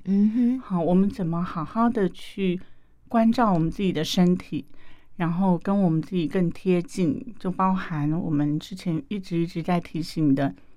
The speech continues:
Speaker 2: 我们要倾听自己身体的声音。那像这一次就是已经胖到五公斤了，我都没有听到他的声音，突然疲惫成这个样子。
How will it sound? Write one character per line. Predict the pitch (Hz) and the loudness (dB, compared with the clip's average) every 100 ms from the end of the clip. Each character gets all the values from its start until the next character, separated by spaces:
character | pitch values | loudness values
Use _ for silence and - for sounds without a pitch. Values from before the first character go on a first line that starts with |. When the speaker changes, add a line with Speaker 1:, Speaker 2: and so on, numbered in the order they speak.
| - - - - - | -18 -18 -20 -14 -4
Speaker 2:
我 | 165 | 0
们 | 170 | 2
要 | 185 180 170 | 4 2 0
倾 | - 208 208 | 0 0 2
听 | 208 | 2
自 | 196 202 | 2 0
己 | 160 | 0
身 | - 190 | 2 2
体 | 185 175 | 2 0
的 | 175 | -2
声 | 180 185 | 0 4
音。 | 185 185 190 190 - - - - | 6 6 6 4 0 -16 -16 -4
那 | 208 | 0
像 | 190 202 190 | 2 4 4
这 | 190 | 4
一 | 175 | 2
次 | - 190 | 0 0
就 | 180 180 | 2 0
是 | 180 185 | 0 -2
已 | - | 0
经 | 165 196 | 2 2
胖 | - 208 | 4 6
到 | 202 | 8
五 | 185 143 | 6 6
公 | 170 180 | 6 6
斤 | 180 190 | 8 10
了， | 185 | 10
我 | 143 | 10
都 | 208 | 10
没 | 220 | 10
有 | 202 | 8
听 | - 220 226 | 8 10 12
到 | 226 | 12
他 | 240 - | 12 10
的 | 285 277 320 | 10 10 8
声 | 285 - 254 262 | 6 8 8 8
音， | 254 269 - - - - - | 8 6 4 -4 -14 -14 -4
突 | 320 | 6
然 | 311 254 226 | 10 10 8
疲 | - 226 220 | 2 2 6
惫 | 302 277 | 8 6
成 | - 202 | 4 2
这 | 196 240 | 2 0
个 | 208 | 2
样 | 226 214 196 | 2 2 0
子。 | 190 143 | -2 -6